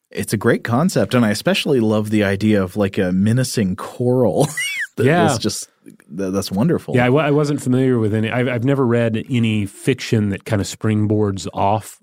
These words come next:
Speaker 2: of the
Speaker 1: Uh-huh.
Speaker 2: Nightlands,
Speaker 1: Oh,
Speaker 2: so
Speaker 1: wait, was that, was that from the fan fiction or the fan
Speaker 2: Yeah, I
Speaker 1: theory?
Speaker 2: belie-, I
Speaker 1: Okay.
Speaker 2: believe so. Or not necessarily fan fiction, but just, you know, short stories that continue the tradition in the same way that a lot of, uh, writers write in the,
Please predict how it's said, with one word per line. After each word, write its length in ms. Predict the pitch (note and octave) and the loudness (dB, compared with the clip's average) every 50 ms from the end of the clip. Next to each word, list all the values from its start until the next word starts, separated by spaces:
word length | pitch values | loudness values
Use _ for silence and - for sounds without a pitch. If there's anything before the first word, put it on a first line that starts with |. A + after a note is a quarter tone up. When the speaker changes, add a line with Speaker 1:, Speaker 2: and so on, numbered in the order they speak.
| _ _ | _ _
Speaker 2:
of 420 | - B2 A#2 A#2 A#2 A#2+ A2+ G#2+ | 0 0 2 2 2 0 -2 -2
the 60 | A2 B2 | 0 0
Speaker 1:
Uh-huh. 220 | A#2 A#2+ A#2+ B2 | 2 2 2 0
Speaker 2:
Nightlands, 360 | A#2+ B2+ B2 B2 B2+ B2 B2 A#2+ | 0 -2 0 0 0 -2 -2 2
Speaker 1:
Oh, 140 | A#2+ C3 | 4 4
Speaker 2:
so 60 | B2 G#2+ | 6 6
Speaker 1:
wait, 160 | G#2 G2+ F#2+ | 4 2 0
was 160 | G2 G2+ - | -2 -2 0
that, 260 | - A#2+ A#2 - - - | 0 0 0 0 -2 -4
was 160 | G#2 G2+ F#2 | -4 -2 0
that 160 | A#2+ A#2 - | 0 0 0
from 160 | - A#2 G#2+ F#2 | 0 0 0 0
the 80 | E2 | 0
fan 340 | - - G#2+ G#2 G#2 G2+ G2+ | 0 0 2 2 2 2 2
fiction 460 | G2+ - G2 - - - G#2 G2 F#2+ F#2 | 0 -2 -4 -4 -4 -2 -2 0 0 0
or 80 | F2 | -2
the 140 | E2+ E2+ E2 | -2 -4 -4
fan 540 | - A2 G2 F#2 F#2 F2 F2 F2 F2+ F#2 G2 | -4 -2 -2 -2 -2 -2 -2 -2 -4 -4 0
Speaker 2:
Yeah, 360 | C3+ C#3+ D#3 C#3+ C3 B2 A#2 | 2 2 4 4 4 2 2
I 40 | A2 | 2
Speaker 1:
theory? 140 | G#2+ A#2+ A#2 B2 C3 | 2 2 2 2 2
Speaker 2:
belie-, 40 | |
I 40 | B2 - | 0 0
Speaker 1:
Okay. 80 | - | 0
Speaker 2:
believe 180 | A2 A2 G#2+ G2 | 0 0 -2 -2
so. 360 | - - A2 G#2 G2+ G2+ G2+ | -2 0 0 0 2 0 0
Or 200 | A2 C3 D#3+ D#3 | 0 0 0 0
not 200 | F3+ G3 G3+ F3 | 0 0 0 -2
necessarily 400 | D#3 - - G#2+ A2+ G#2+ G2 F2+ | -2 -4 -2 -2 -2 -2 -2 -2
fan 240 | - - G#2+ G#2 G2+ | -2 0 0 0 0
fiction, 280 | - G2 - - G2+ | -2 -4 -4 -6 -6
but 120 | F#2 F2+ E2 | -6 -6 -6
just, 260 | - F#2 F2 - - | -6 -8 -10 -8 -6
you 60 | A2+ G2 | -6 -4
know, 180 | F2 F2+ F#2 - F#2 G#2+ G#2+ A2 A#2 C3 | -4 -6 -6 -8 -10 -14 -16 -16 -16 -16
short 300 | A#2+ - - B2 A2+ G#2 | -14 -8 -2 -2 -2 -2
stories 500 | - - - A2 G2 F#2 F#2 F#2 F2+ D#2+ | -2 -4 -4 -2 -2 -2 -2 -2 -2 -2
that 160 | - G#2 - - | -4 -4 -4 -4
continue 580 | - F#2 - - B2 A2+ G#2 G2+ G2 F#2+ F#2 | -6 -8 -4 -2 -2 -2 0 0 0 -2 -2
the 380 | F2 F2 F2 E2+ E2 E2 E2+ F2 | -4 -4 -6 -6 -6 -6 -8 -10
tradition 440 | E2+ - A2+ A2 C3+ B2+ B2 - F#2+ | -4 -2 0 2 2 2 0 -2 -6
in 100 | E2+ F2+ | -4 -4
the 40 | F2+ | -4
same 240 | - - A2+ G#2 G2+ | -2 -2 0 0 0
way 80 | G2 | 0
that 100 | F2+ F#2+ | -2 -2
a 40 | F2+ | -2
lot 200 | F2+ F#2+ F#2+ F2+ | -2 -2 -2 -2
of, 200 | F#2 D#2+ - - | -4 -6 -6 -4
uh, 160 | G2+ F#2 F2 | -4 -4 -2
writers 480 | F2 G2 F#2+ F2 F2+ F2+ F2+ E2+ E2 E2 | -2 -2 -2 -2 -4 -4 -6 -6 -6 -6
write 320 | F2+ F2+ E2+ E2+ E2 E2 | -6 -6 -6 -8 -8 -8
in 140 | F2 E2+ E2 | -8 -8 -6
the, 420 | E2 E2 E2 E2 E2+ E2+ F2 E2+ | -6 -6 -6 -6 -6 -6 -6 -6